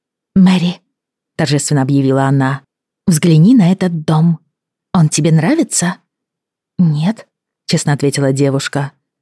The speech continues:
"Похоже, там давно никто не живёт. Только не говори, что мы приехали сюда, чтобы полюбоваться какой-то развалиной". "Да", Кейт склонила голову набок,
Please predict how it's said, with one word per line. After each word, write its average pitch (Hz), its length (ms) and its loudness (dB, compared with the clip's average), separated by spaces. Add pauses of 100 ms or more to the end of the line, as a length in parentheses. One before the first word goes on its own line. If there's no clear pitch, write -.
(380)
"Похоже, 196 440 0
там 196 380 0
давно 190 220 2
никто 190 300 0
не 196 140 4
живёт. 196 520 -2 (500)
Только 175 240 0
не 175 100 4
говори, 175 300 2
что 311 160 -2
мы 226 100 4
приехали 185 380 0
сюда, 185 320 0
чтобы 190 240 0
полюбоваться 185 640 0
какой-то 202 460 -4
развалиной". 180 880 0 (720)
"Да", 147 400 0 (400)
Кейт 156 160 -2
склонила 139 400 -2
голову 131 320 0
набок, 160 420 0